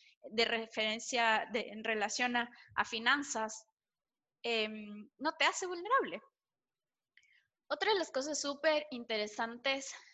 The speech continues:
que he visto, sobre todo con mis clientas, es que me dicen, "Es que no soy buena con los números", o "Las matemáticas no son lo mío".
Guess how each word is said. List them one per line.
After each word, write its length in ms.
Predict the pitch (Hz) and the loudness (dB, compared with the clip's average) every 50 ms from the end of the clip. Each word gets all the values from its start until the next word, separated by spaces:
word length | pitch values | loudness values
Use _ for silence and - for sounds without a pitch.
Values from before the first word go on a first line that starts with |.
| - - - - _ - _ | -20 -20 -20 -20 _ -18 _
que 380 | - 226 220 220 202 196 - - | 0 2 2 2 0 -2 -4 -4
he 280 | - - 226 233 247 247 | -2 0 2 2 2 0
visto, 460 | 262 262 247 - - - 277 269 269 - | -2 -4 -6 -6 0 2 2 2 2 0
sobre 300 | - - 226 220 214 208 | -4 -2 -2 -2 -2 -4
todo 380 | - - 226 233 240 247 247 247 - - - - _ _ | 0 0 2 2 2 0 -2 -4 -12 -20 -20 -20 _ _
con 160 | _ - 240 | _ -4 -4
mis 160 | 233 226 220 - | -2 -4 -6 -4
clientas, 640 | - 240 233 240 233 226 254 262 - 285 285 277 262 | -2 -2 -2 0 -2 -2 -2 2 4 4 4 4 4
es 200 | 247 233 233 - | 0 -2 -2 -2
que 220 | - 277 262 262 - - - _ _ | -2 -2 -2 -2 -4 -18 -20 _ _
me 80 | - 233 | -2 -2
dicen, 340 | 247 254 240 - 285 277 - - | 0 0 0 -2 -2 -2 -2 -4
"Es 120 | 262 262 | -6 -4
que 100 | - - | -2 -4
no 160 | 277 269 294 302 | 0 0 0 0
soy 220 | - - 302 302 | 4 2 2 2
buena 400 | 277 262 262 254 247 254 269 262 | 4 2 2 2 2 2 0 0
con 140 | 262 254 226 | -2 -2 -2
los 160 | 220 208 208 | -2 -4 -4
números", 720 | 208 214 226 220 - - - _ - 233 - - - - _ _ _ _ _ _ _ | -4 -6 -8 -8 -10 -14 -16 _ -18 -16 -14 -14 -16 -16 _ _ _ _ _ _ _
o 260 | - 240 240 226 226 - - - - - _ _ _ | 4 6 6 6 6 2 -10 -20 -20 -20 _ _ _
"Las 160 | - 262 254 | 0 0 4
matemáticas 640 | 262 269 262 - 262 269 277 277 294 277 - 285 262 | 4 2 2 4 4 4 4 2 0 0 0 0 0
no 140 | 247 254 | 0 -4
son 200 | 262 - 294 277 | -4 -4 -4 -2
lo 100 | 269 240 | -2 -2
mío". 380 | 226 220 233 247 254 226 165 - | 0 0 -2 -2 -2 -4 -6 -10